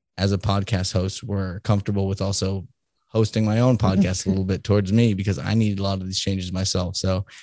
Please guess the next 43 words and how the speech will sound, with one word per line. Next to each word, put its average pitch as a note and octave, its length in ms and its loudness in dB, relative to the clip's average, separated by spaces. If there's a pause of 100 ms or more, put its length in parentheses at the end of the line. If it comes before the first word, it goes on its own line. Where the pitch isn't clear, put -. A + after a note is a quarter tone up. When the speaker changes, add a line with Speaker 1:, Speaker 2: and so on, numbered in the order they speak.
(240)
Speaker 1:
thank A2 220 2
you G#2 60 0
for G#2+ 120 4
being G2 200 2
vulnerable G#2+ 440 2
and F#2+ 100 -4
sharing G2 280 -2
your G2+ 100 -2
side G2 180 -2
of F#2+ 60 -2
the F#2+ 60 -4
story. G#2+ 280 -2
And G#2 80 -2
I F#2 60 -6
can't F#2+ 240 -8
wait F#2 180 -8
till, F#2 240 -8
uh, F#2 240 -8
till F#2 140 -4
the G2 60 -2
world G2+ 240 -2
hears A2+ 260 -2
it. - 140 -12 (500)
Speaker 2:
Thank B3+ 240 2
you. C4+ 80 6
I A3 100 4
can't A#3 200 0
wait A#3 160 4
either. A#3 320 4
This G#3+ 120 2
is A#3 140 -2
really G#3+ 500 2 (140)
kind G#3+ 180 -6
of G3 60 -4
generous F#3 400 -2
of E3+ 100 -6
you E3+ 100 -2
to E3+ 60 -2
have F3 240 -6
me, E3+ 180 -6
Ben. E3+ 300 -8
Thank F#3+ 280 -6
you. E3 280 -4